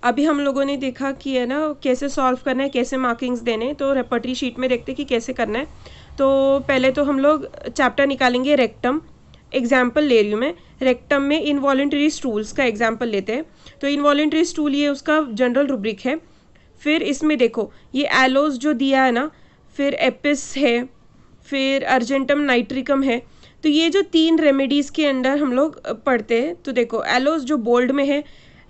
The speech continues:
एपिस मेलिफिका ये रोमन में है, सॉरी इटैलिक्स में है,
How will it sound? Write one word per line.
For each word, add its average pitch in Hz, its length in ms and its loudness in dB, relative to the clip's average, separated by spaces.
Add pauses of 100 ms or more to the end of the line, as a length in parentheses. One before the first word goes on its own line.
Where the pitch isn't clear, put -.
एपिस 277 400 -2
मेलिफिका 285 600 0
ये 294 200 2
रोमन 254 400 2
में 269 200 0
है, 294 180 -2 (440)
सॉरी 240 240 2
इटैलिक्स 262 560 0
में 294 120 2
है, 320 200 0